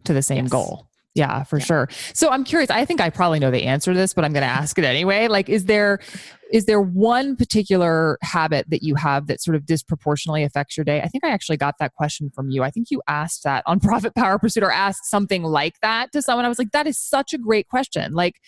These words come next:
Speaker 2: That
Speaker 1: one
Speaker 2: is a great
Speaker 1: thing
Speaker 2: question.
Speaker 1: that was, you know, sup-, right? I know, it's good. I'm pretty
Speaker 2: I
Speaker 1: sure
Speaker 2: haven't
Speaker 1: that's where I
Speaker 2: asked
Speaker 1: got
Speaker 2: that
Speaker 1: it.
Speaker 2: in a while. I'm gonna start asking that again.
Speaker 1: <laughs>
Speaker 2: Um,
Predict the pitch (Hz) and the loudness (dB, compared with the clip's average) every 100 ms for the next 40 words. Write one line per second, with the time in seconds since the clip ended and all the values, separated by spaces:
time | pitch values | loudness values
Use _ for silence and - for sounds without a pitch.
0 | - - - 208 254 277 196 233 208 202 | -20 -16 -2 2 2 2 0 0 0 0
1 | - 196 180 170 202 190 180 - - 190 | 0 0 0 2 0 2 0 -2 -2 0
2 | 170 - 208 233 214 233 - 285 339 539 | 0 0 -2 0 0 2 2 0 2 4
3 | 587 392 381 605 622 240 240 453 403 494 | 4 2 2 4 4 2 0 0 2 2
4 | 427 - 330 302 381 302 262 247 233 208 | 2 2 2 2 2 0 -2 0 0 0
5 | 202 185 208 208 381 - 277 233 233 508 | 0 -2 -2 0 -2 -2 -2 0 -2 -2
6 | - 202 175 160 165 151 147 339 427 392 | -2 -2 -4 -4 -2 -2 -2 -4 -6 -10
7 | - - - - - _ _ 269 320 330 | -18 -20 -20 -20 -20 _ _ -4 -2 -2
8 | 320 311 | -2 -2